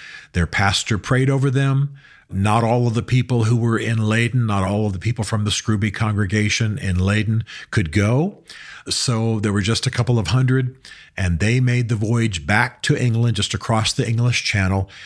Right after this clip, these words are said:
and went to Southampton, where they were going to depart for the New World. There were two ships that they had booked passage on. One was the Speedwell, and one was the Mayflower. Well, they set voyage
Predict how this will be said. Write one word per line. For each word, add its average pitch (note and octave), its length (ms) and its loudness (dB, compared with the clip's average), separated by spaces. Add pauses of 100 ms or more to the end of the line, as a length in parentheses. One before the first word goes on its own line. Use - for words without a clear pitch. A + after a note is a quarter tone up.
(260)
and F#2 380 2 (240)
went A2 200 0
to B2+ 80 0
Southampton, G2 960 0 (300)
where G2+ 160 2
they F#2+ 140 2
were F2 100 0
going E2+ 240 0
to F2+ 100 -4
depart E2 400 -2
for - 100 -12
the E2 120 -2
New E2+ 180 2
World. F#2+ 300 0
There A#2+ 80 0
were B2+ 80 0
two G3 220 0
ships - 420 -2
that - 160 -8
they F#2+ 100 0
had F2 160 0
booked E2+ 200 -6
passage E2+ 420 -2
on. C#2+ 240 -2 (400)
One A#2 320 2
was C3 180 0
the D3 100 0
Speedwell, F#2 1000 0 (220)
and G2 240 2
one F2+ 180 2
was G#2 200 0
the C3 100 2
Mayflower. A2 920 -2 (1000)
Well, C#3 260 2
they C#3 340 0
set G3+ 340 -2
voyage G2+ 540 0